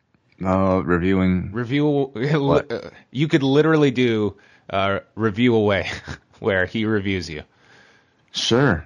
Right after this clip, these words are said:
Speaker 1: Actually, his name is Wei as
Speaker 2: <laughs>
Speaker 1: well.
Speaker 2: Oh, you're kidding me.
Speaker 1: Well, his Chinese
Speaker 2: You
Speaker 1: name,
Speaker 2: don't
Speaker 1: his
Speaker 2: even need
Speaker 1: Chinese
Speaker 2: me. <laughs>
Speaker 1: Yeah, exactly.
Speaker 2: You guys should just do your own spinoff.
Speaker 1: No, well, you know how, like, in, uh, I don't know how it is with you, but, like, sometimes, um, middle names in,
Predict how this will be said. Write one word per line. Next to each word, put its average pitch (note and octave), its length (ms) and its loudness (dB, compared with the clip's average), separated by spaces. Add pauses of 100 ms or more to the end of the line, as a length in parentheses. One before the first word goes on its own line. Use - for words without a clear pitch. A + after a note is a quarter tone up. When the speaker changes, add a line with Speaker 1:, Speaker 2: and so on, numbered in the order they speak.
Speaker 1:
Actually, F#2 300 2
his F#2+ 160 2
name F#2+ 180 4
is E2 100 2
Wei E2 240 2
as D#2 80 0
Speaker 2:
<laughs> - 0 -
Speaker 1:
well. D2+ 300 2
Speaker 2:
Oh, - 80 -20
you're G#4+ 140 0
kidding - 420 -4
me. B2 240 -6 (640)
Speaker 1:
Well, G#2 140 2
his F#2+ 200 2
Chinese F2 460 2
Speaker 2:
You G3 80 0
Speaker 1:
name, - 20 2
Speaker 2:
don't G#3 160 2
Speaker 1:
his G#3 80 2
Speaker 2:
even G3+ 120 0 (160)
need G#3 60 2
Speaker 1:
Chinese D3+ 100 -2
Speaker 2:
me. C3 240 -4
<laughs> - 60 -20 (760)
Speaker 1:
Yeah, A2 320 4
exactly. F2 480 0
Speaker 2:
You E3+ 100 -2
guys F#3+ 220 2
should D#3 140 -4
just C#3 180 -6
do C#3+ 80 4
your C#3 180 4
own B2 120 0
spinoff. F#2 440 -4 (440)
Speaker 1:
No, - 200 -2 (140)
well, A#2+ 260 2
you C3+ 140 2
know E3+ 120 2
how, C#3+ 240 2
like, G2+ 160 2
in, F2 320 -2 (260)
uh, F#2 260 2
I G#2+ 80 2
don't A#2+ 120 2
know A2+ 100 4
how G2 140 4
it F2 80 0
is E2+ 120 -4
with E2+ 180 -10
you, F2 140 0
but, D2 160 -4
like, E2 400 -4 (160)
sometimes, A#2+ 640 2
um, E2 540 2
middle G2 320 4
names A#2+ 560 0 (260)
in, E2+ 400 2